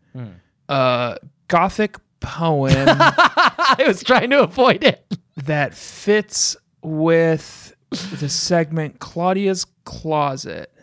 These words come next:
Speaker 1: Uh,
Speaker 2: So
Speaker 1: I've, I've ca-, very carefully and cleverly skirted the necessity to do that so we wouldn't
Speaker 2: Yeah.
Speaker 1: spend a ton of
Speaker 2: Yeah.
Speaker 1: time looking for, uh,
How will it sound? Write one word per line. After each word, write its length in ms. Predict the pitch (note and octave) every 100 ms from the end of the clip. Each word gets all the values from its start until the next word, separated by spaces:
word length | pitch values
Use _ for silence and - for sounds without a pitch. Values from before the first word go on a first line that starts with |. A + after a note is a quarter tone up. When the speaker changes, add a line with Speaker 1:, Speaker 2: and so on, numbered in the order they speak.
| _ E3
Speaker 1:
Uh, 560 | D3 C#3 C#3 C3 B2 C3 _ _ _
Speaker 2:
So 1040 | - - - - F3 E3+ D3 C3+ C3 C3+ C3+
Speaker 1:
I've, 420 | F#3+ E3 E3 F3
I've 340 | F3 D#3+ - - - _ -
ca-, 180 | - G#3+
very 240 | G#3 A#3+
carefully 800 | - F#3+ F#3 - F3 D#3+ D3 D3+ -
and 160 | D3 B2
cleverly 840 | - D#3 D#3 D3+ C#3+ C3+ A2 - - _ -
skirted 800 | - - - - C#3+ C#3 C3 -
the 100 | A#2+
necessity 680 | A#2+ A2+ C3+ A2 - G#2 G2
to 80 |
do 200 | G2 A2+
that 280 | G#2 G2+ -
so 140 | - A2+
we 120 | A2
wouldn't 640 | A2+ G#2+ C#3 C3+ A2+ - _ _
Speaker 2:
Yeah. 960 | C#3+ D#3 C3+ A2+ E2+ D#2+ C2 C2 G1+ G#1
Speaker 1:
spend 400 | - - D3+ A#2+
a 40 |
ton 260 | A2 A2+ A2+
of 60 | G2+
Speaker 2:
Yeah. 140 | -
Speaker 1:
time 320 | A2 G2 - - _ _ _
looking 320 | C#3+ B2 B2+ A#2
for, 380 | - A#2 G2+
uh, 80 | -